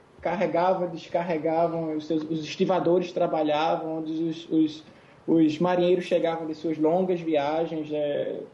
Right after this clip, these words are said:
pe-, pelo mundo, e, e a gente não pode se esquecer, Hamburgo é justamente esse porto, é o maior porto da Alemanha, e o segundo da Europa,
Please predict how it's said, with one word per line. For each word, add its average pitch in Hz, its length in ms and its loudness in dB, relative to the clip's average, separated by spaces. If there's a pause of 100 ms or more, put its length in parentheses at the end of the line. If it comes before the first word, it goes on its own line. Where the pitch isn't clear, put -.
pe-, 165 140 2
pelo 175 320 2
mundo, 165 320 2
e, 233 80 4
e 208 380 -4 (220)
a - 60 -6
gente 233 140 2
não 262 80 0
pode 262 180 0
se - 60 -8
esquecer, 233 440 -2 (220)
Hamburgo 240 600 2 (680)
é 175 80 2
justamente 254 420 2
esse - 160 -4
porto, 220 480 -2
é 202 60 -2
o 220 80 -2
maior 220 320 0
porto 220 280 -2
da 320 100 -4
Alemanha, 185 520 -4 (420)
e 202 100 0
o 220 40 4
segundo 262 720 2
da 180 120 2
Europa, 139 460 0